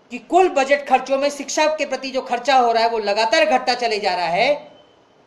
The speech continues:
जीडीपी की तुलना में सरकार का शिक्षा का बजट लगातार गिरता चले जा रहा है। और जो बजट खर्चा कर भी रहे हैं वो कहां कर रहे हैं?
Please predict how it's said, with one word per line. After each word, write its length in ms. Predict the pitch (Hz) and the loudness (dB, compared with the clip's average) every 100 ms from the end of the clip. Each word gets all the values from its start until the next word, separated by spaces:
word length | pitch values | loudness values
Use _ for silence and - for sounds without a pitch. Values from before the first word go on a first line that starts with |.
| _ _ | _ _
जीडीपी 560 | - 147 277 320 349 370 | -20 -8 -2 -2 2 2
की 120 | 349 | 2
तुलना 360 | 339 285 285 277 | -2 -2 0 0
में 200 | 277 269 | 0 0
सरकार 420 | - 240 240 247 | -2 0 0 0
का 140 | 254 | 0
शिक्षा 320 | - 262 277 | -4 -6 -2
का 140 | 269 254 | 0 2
बजट 320 | 240 226 226 | 2 0 -2
लगातार 440 | 208 208 233 269 | 0 2 4 4
गिरता 280 | 311 240 262 | 2 -2 -2
चले 240 | 240 233 202 | 0 0 0
जा 160 | 196 | 0
रहा 100 | 175 156 | 2 0
है। 500 | 175 240 311 - - _ _ _ _ _ _ _ _ _ _ _ _ _ _ _ _ _ _ _ _ _ _ | 2 0 0 -6 -14 _ _ _ _ _ _ _ _ _ _ _ _ _ _ _ _ _ _ _ _ _ _
और 160 | 214 269 | 0 0
जो 220 | 311 311 311 - - - | 2 2 2 -4 -14 0
बजट 380 | 233 359 359 - | 2 2 -2 -2
खर्चा 300 | 277 349 339 339 | 0 4 2 4
कर 200 | 311 370 | 2 4
भी 160 | 403 | 4
रहे 120 | 381 | 6
हैं 120 | 370 370 | 6 6
वो 100 | 359 | 4
कहां 240 | 349 311 | 2 2
कर 180 | 320 262 | 2 0
रहे 120 | 208 | -2
हैं? 180 | 135 - | -6 -14